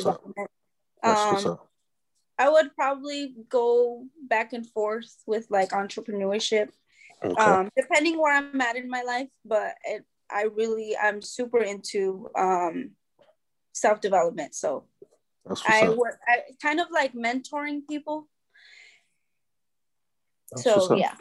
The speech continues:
Speaker 1: Mm-hmm.
Speaker 2: Okay. Okay. So with that being said, so you have that psychology piece. What does
Speaker 1: Mm-hmm.
Speaker 2: Ashley, what, what other interests does Ashley have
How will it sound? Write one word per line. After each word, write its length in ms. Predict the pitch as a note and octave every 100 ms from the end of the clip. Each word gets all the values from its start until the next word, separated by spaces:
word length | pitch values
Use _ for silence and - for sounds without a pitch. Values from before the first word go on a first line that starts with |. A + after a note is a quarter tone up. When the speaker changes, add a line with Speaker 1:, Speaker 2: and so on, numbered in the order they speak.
| _ _ _ D4
Speaker 1:
Mm-hmm. 840 | F#4 A4 _ _ _ _ _ A3
Speaker 2:
Okay. 320 | G#3+ - - - _ _ -
Okay. 280 | F3+ - G#3 - _ - - -
So 500 | - E3 C#3+ C3 A#2 _ _ _ _ _ _ _ _ _ _ _
with 180 | D3 E3
that 180 | D3+ C#3
being 260 | D3 C3+
said, 320 | B2 D3+ C3+ -
so 100 | B2
you 140 | A#2+
have 220 | B2+ A#2+
that 220 | A#2+ A#2+
psychology 800 | - - A2 - A2+ G#2 A2 G#2+ -
piece. 360 | G#2 F#2+ - - _ _ _ _ -
What 200 | C4 F3
does 200 | D#3+ D#3+
Speaker 1:
Mm-hmm. 140 | C3+ C#3
Speaker 2:
Ashley, 440 | C3+ - C3 B2 B2
what, 240 | C#3 E3+
what 140 | D#3+ F#3+
other 200 | E3+ C#3
interests 540 | D3 C3+ - A#2 - - _ _ _ _
does 180 | A#2+ A2 -
Ashley 460 | A#2 A#2 - A2 G#2
have 360 | A2+ G#2 G2+